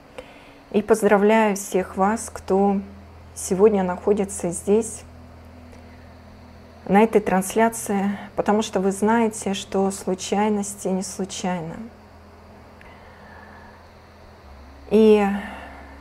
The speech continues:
мне хотелось бы обнять каждого из вас, убирая все преграды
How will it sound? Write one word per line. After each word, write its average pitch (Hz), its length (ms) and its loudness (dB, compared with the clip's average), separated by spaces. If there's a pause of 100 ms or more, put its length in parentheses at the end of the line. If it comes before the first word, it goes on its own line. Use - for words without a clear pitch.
(1120)
мне 208 240 4
хотелось 208 520 0
бы 180 380 -4 (540)
обнять 196 640 -2
каждого 185 760 -2 (720)
из 170 220 -4
вас, 202 460 -4 (1120)
убирая 208 540 4
все 196 260 0
преграды 202 760 0